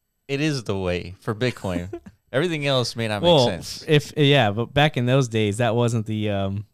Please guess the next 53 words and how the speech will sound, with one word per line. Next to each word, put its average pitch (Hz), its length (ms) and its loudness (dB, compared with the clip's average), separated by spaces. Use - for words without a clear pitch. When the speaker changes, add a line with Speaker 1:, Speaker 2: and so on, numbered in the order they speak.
Speaker 2:
the 120 120 -4
value 123 360 4
Speaker 1:
Consensus. 87 120 -4
Speaker 2:
proposition 110 640 0
of, 101 140 -4
like, 101 220 -6
the 107 100 -6
whole 113 200 0
Bitcoin, 107 720 -4
like, 95 220 -6
initiative. 90 520 -4
Speaker 1:
Yeah. 92 220 -6
Speaker 2:
It 113 120 0
was 120 260 4
to 110 80 -6
be, 113 180 0
like, 104 200 -2
a 101 60 -4
peer-to-peer 107 580 -4
cash 107 400 -6
settlement 104 440 -4
layer, 98 300 -6
I 95 80 -6
guess. 98 180 -6
Speaker 1:
Yeah, 156 180 2
Speaker 2:
Like, 131 120 -2
Speaker 1:
true, 143 160 -4
true, 107 160 -8
true. 90 260 -10
I 123 140 0
mean, 143 200 -4
I, 151 160 2
Speaker 2:
so, 95 180 -2
Speaker 1:
I, 123 360 -4
I 117 100 -6
Speaker 2:
so 117 220 0
based 165 420 4
on 180 60 4
that 165 80 4
Speaker 1:
understand. 127 260 2
Speaker 2:
context 143 460 -2
of 123 120 -2
that, 120 240 -2
that 120 160 -4
conversation, 127 760 -4
like, 101 180 -4
yeah, 107 220 -8
Larimer 127 400 0
was 110 160 0
right, 113 200 -2
Satoshi 113 460 -6
was 98 160 -6
wrong. 98 440 -6